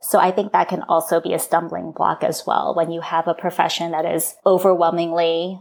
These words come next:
of the female gender or those who identify as female. And we have these societal norms when it comes to men. Men do the investing. They're the ones that are, you know, the stockbrokers. Or when you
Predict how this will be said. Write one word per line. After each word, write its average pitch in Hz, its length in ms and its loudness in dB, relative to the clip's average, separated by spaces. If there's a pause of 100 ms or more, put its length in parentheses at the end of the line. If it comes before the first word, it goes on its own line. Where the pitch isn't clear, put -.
of 175 200 4
the 180 80 2
female 170 360 2
gender 170 440 -2
or 190 80 2
those 165 220 -2
who 165 100 -4
identify 165 520 -2
as 165 160 -6
female. 170 680 -4
And 175 260 0
we 185 100 0
have 180 240 0
these 175 320 -2 (140)
societal 180 600 2
norms 208 520 0
when 185 140 0
it - 100 -4
comes 175 260 -8
to 175 200 -2
men. 170 560 0 (580)
Men 190 280 4
do 196 200 6
the 196 120 2
investing. 175 640 0
They're 185 160 2
the 190 120 2
ones 196 320 0
that 170 180 2
are, 170 200 4
you 170 120 -2
know, 165 200 2
the 185 60 -4
stockbrokers. 170 800 0
Or 165 220 0
when 175 180 -4
you 170 260 -2